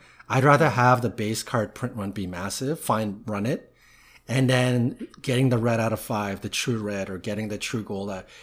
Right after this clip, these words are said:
is gonna be really, really, really difficult to get, and it's one in forty boxes, one in fifty. But I'd rather have that, like,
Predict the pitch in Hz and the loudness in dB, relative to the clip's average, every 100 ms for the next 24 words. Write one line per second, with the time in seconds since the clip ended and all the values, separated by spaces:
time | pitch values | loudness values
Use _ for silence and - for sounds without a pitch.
0 | - 123 135 131 127 117 101 - _ _ | -4 0 4 4 4 2 0 -12 _ _
1 | 131 147 147 131 110 127 131 113 98 117 | 0 4 4 2 2 2 2 0 -2 0
2 | 120 113 107 - 110 104 - 92 95 120 | 2 2 -2 -8 -10 -10 -10 -8 -6 -6
3 | - - - - - 110 113 104 - 113 | -8 -20 -20 -20 -6 -4 -2 -4 -6 -2
4 | 117 117 110 98 92 - - - - - | 0 2 0 0 -2 -6 -12 -14 -12 -4
5 | 123 113 110 101 95 117 151 160 196 - | -2 0 0 -2 -6 -6 -4 -4 -6 -10
6 | _ _ _ 120 117 113 - 101 107 - | _ _ _ -4 -2 -2 -4 -6 -8 -4
7 | 117 139 135 123 120 107 113 98 95 85 | 0 2 2 2 2 0 -2 -4 -8 -10
8 | - 101 | -12 -14